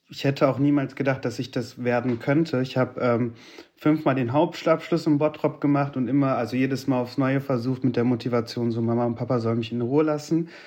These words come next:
Ähm, wurde dann das letzte Mal von der Schule geworfen und hab dann gesagt: „Okay, das war's für mich mit der schulischen Laufbahn.“ So, ich hab mich vorher zwar sozialpolitisch irgendwie in Bottrop engagiert,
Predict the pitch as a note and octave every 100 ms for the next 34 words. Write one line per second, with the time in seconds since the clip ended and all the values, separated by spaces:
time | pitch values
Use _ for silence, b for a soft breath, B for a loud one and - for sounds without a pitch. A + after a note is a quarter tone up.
0 | B B B - A#2+ B2+ - A#2 A#2 C#3+
1 | D3+ C#3+ C#3 C#3 - C3 B2 B2 A#2 -
2 | C3+ A#2+ A#2+ B2 C3+ D#3 D#3+ C#3+ C3 -
3 | B2 A#2+ A2+ A2+ - G#2+ D3 D3+ C#3+ -
4 | - B2+ C#3 C3+ A#2+ A#2+ A2 A2+ A2 -
5 | A#2+ A2+ A2+ G#2+ G#2+ G#2+ G#2+ G#2 G#2+ G#2+
6 | B2 A#2+ A2+ B2+ A#2+ A#2+ A#2+ A2+ A2+ B2
7 | A#2+ A2+ B2+ A#2 - A#2 A#2 A2+ A2+ A2+
8 | A#2+ A#2+ A#2 A#2 B2 D#3+ F#3+